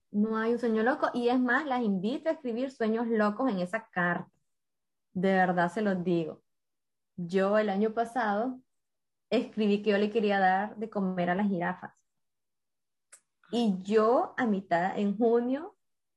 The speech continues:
del año pasado, le estaba dando de comer a una jirafa. Y yo no lo podía creer. De verdad se los digo. Entonces, solo es de tener fe, de tener la,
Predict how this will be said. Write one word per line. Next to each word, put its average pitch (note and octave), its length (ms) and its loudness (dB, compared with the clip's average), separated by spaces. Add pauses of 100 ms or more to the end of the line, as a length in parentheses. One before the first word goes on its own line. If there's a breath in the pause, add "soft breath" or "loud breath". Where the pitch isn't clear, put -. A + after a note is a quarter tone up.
(220)
del G#3 200 2
año G3 220 2
pasado, G3 480 -2
le G3+ 100 -2
estaba F3+ 300 -4
dando E3+ 500 -4 (300)
de G3+ 100 -2
comer F3 380 2
a F3 100 2
una D#3 240 -4
jirafa. D3+ 520 0 (680)
Y A3 160 0
yo G3 220 0
no A3 80 2
lo A3 160 0
podía F3 440 0
creer. D3+ 540 -4 (400)
De F#3+ 220 0
verdad E3+ 380 2
se G#3 100 -2
los F3 240 -2
digo. D3+ 240 -6 (680)
Entonces, F3 1000 2
solo F#3+ 200 0
es G3+ 80 -2
de G#3 80 0
tener G3 760 -2 (140)
fe, A3 260 2 (1300)
de G3 120 -2
tener G3 360 0
la, F#3 760 -4